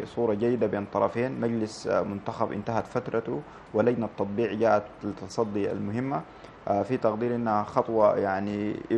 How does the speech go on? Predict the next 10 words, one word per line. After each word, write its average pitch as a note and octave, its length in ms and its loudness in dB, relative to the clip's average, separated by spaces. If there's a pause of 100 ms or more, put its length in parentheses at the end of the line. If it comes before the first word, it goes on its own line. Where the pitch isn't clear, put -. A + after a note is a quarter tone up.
(140)
تمثل A#2+ 400 -2
إبراء G#2 300 4
ذمة A2+ 360 0
للمجلس G#2 460 0
السابق، B2 420 4 (420)
وتضع A#2 440 6 (100)
لجنة A#2 320 2
التطبيع A2 440 0
في - 160 -10
الصورة A#2+ 580 2